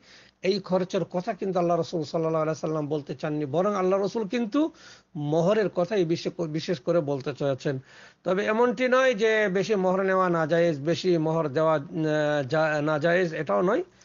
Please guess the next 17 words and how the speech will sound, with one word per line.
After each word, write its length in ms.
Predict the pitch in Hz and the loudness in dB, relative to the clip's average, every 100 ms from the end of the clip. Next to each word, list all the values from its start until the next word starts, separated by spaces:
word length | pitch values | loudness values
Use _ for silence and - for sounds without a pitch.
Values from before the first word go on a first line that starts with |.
| - _ 180 | -20 _ -6
দিতে 220 | 247 254 | -2 0
পারা 240 | 190 170 | 2 0
যায়। 220 | 202 349 285 | -2 -8 -4
তবে 400 | 208 196 208 220 - - _ 151 | -2 0 0 -2 -8 -20 _ -4
যদি 220 | 190 214 | 0 0
আপনি 200 | 208 214 | -2 -2
বিয়েটাকে 500 | 160 196 196 185 190 | 0 0 -2 -2 -4
বরকতময়-, 640 | 143 170 165 202 196 202 190 | 0 -2 -2 -4 0 -2 -2
ময় 220 | 190 208 | 0 0
করতে 340 | 202 196 220 196 | 0 -2 -2 -4
চান, 240 | 220 214 | -2 -4
তাহলে 360 | 190 185 185 175 - | 0 2 2 0 0
কম 160 | 185 | 0
মোহরে 440 | 185 170 170 180 170 | 2 2 0 0 0
বিয়ে 240 | 156 202 | 0 -4
করুন 300 | 196 214 220 | -2 -2 0
এবং 240 | 180 175 | 0 0